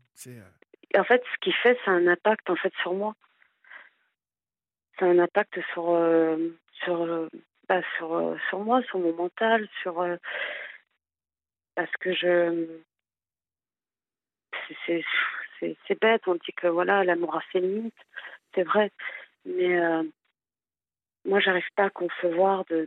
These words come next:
Speaker 2: de, d'accepter, en fait, quelqu'un qu'on aime, de, d'accepter de, de le regarder se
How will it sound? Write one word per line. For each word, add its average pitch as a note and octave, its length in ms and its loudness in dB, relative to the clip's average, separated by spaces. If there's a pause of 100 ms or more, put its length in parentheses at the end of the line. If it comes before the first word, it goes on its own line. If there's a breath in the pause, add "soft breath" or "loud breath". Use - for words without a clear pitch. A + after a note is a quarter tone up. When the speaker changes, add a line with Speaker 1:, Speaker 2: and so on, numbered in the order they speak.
(100)
Speaker 2:
de, D#3 300 -8 (420)
d'accepter, G3 560 2
en G3 80 2
fait, - 200 -2
quelqu'un F3+ 280 0
qu'on E3 240 0
aime, G3 220 2
de, D3+ 260 -4 (140)
d'accepter - 540 0
de, D#3 240 4 (340 loud breath)
de F3+ 80 6
le F3 80 4
regarder F3+ 480 2
se - 40 -16